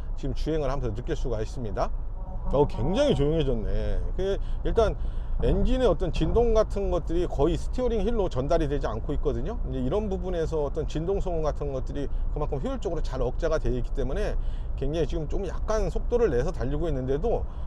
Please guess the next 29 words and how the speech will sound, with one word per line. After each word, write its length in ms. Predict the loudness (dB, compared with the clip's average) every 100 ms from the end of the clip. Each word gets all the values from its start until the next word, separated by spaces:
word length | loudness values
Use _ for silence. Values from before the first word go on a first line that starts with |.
| -2
어, 720 | -2 0 0 0 0 0 -2 -4
어떤 160 | -4
차체의 920 | -4 -4 0 0 0 0 0 0 0
진동 360 | -2 0 0 0
소음이라든가 540 | -2 0 0 0 0
이런 220 | 0 2
것들이 420 | 0 0 -2 0 -2 -2 -4
굉장히 380 | -4 -2 0 0
부드럽게 580 | 0 0 2 2 2 0
이렇게 360 | 0 0 -2 0
이루어지고 380 | 0 0 0
있습니다. 480 | -2 0 0 0 -2 -2 0 0 -2 -4 -2
그러니까 320 | -2 0 0
안전에 360 | 0 2 4
대한 180 | 4 2
부분도 280 | 0 -2 -2
상당히 300 | -2 -2 -2
많이 260 | 0 -2 -2
보강이 340 | 0 0 0
돼 120 | 0
있습니다. 320 | 0 -2 -2
일단 260 | -2 0 0 0
초고장력 840 | 0 0 0 0 0 0 0 -2
강판이 400 | -2 -4 -2 -2
거의 180 | 0 0
한 140 | 2
칠십 360 | 2 2 2 -2
퍼센트 420 | -4 -2 -2 -2
넘게, 440 | -2 -2 0 0